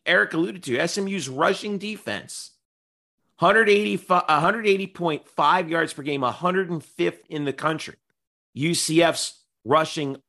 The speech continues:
offense right now, third in the country at two hundred seventy-five point eight yards per game. So, okay, we didn't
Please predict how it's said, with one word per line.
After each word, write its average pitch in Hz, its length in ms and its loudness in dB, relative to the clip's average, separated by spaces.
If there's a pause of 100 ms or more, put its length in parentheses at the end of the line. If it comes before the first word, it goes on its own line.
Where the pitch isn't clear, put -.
offense 170 760 -2 (540)
right 185 220 0
now, 208 280 -2 (1300)
third 262 300 6
in 180 140 2
the 123 60 -6
country 113 440 -6
at - 160 -8
two 254 320 2
hundred 233 400 -2
seventy-five 190 1300 0
point 165 320 -6 (160)
eight 143 380 -2 (280)
yards - 540 -4 (280)
per 123 140 2
game. 101 140 -6 (640)
So, 160 720 2 (1160)
okay, 208 340 2
we 190 100 4
didn't 208 240 2